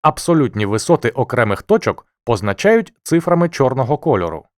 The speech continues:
Наприклад, висота найвищої точки Кримських гір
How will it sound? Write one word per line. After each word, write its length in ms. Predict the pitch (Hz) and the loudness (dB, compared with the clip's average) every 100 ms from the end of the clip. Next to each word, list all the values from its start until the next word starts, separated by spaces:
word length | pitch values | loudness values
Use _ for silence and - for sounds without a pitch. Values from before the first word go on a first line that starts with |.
| _ _ _ _ _ _ _ _ _ _ _ _ _ | _ _ _ _ _ _ _ _ _ _ _ _ _
Наприклад, 600 | 123 156 151 131 120 110 | -4 0 0 0 0 -2
висота 580 | 127 117 127 139 131 117 | -2 -2 0 -2 2 2
найвищої 680 | 104 113 107 113 - 98 95 | 2 0 -2 -4 -4 -6 -4
точки 460 | - 110 - 98 | -2 -4 -4 -8
Кримських 760 | 95 - 123 107 - - 95 - | -8 -4 -2 -2 -4 -6 -6 -8
гір 360 | 98 104 107 | -10 -4 -4